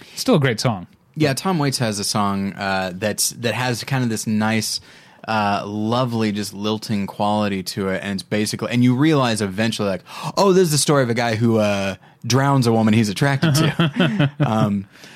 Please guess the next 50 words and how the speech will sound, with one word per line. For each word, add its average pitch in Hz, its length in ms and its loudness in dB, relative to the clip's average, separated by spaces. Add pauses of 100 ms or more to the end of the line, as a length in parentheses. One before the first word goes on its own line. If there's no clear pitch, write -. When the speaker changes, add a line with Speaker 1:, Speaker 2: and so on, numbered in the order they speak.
(680)
Speaker 1:
Uh, 113 300 -2 (360)
all 208 80 4
right. 117 280 0
Um, 156 400 0 (920)
one 185 200 2
thing, 175 140 0
uh, 160 220 2
you 165 160 2
know, 151 120 2
but, 151 360 0
uh, 151 60 2
we 160 160 0
need 185 100 4
to 175 80 2
get 160 80 2
into 135 120 2
the 127 60 -4
topic. 123 400 -2
There's 131 300 2
no, 135 160 4
like, 127 500 0
uh, 123 300 0
easy 139 200 4
way 127 140 4
into 127 160 4
this. 123 140 4
One, 160 180 4
one 175 180 4
thing 190 100 6
I 156 40 4
did 180 140 4
wanna 156 200 4
mention, 117 460 -2 (160)
though, 123 320 0 (340)
that 127 120 0
came 131 180 2
up, 123 280 -2 (480)
I 131 60 0
guess, 120 180 -2
two - 240 2
weeks 180 260 4
on 117 100 2
the 107 60 0
show, 101 400 -4 (520)
two 175 100 2
weeks 160 140 4
ago 127 120 4
on 113 80 2
the 107 60 -2
show, 92 300 -4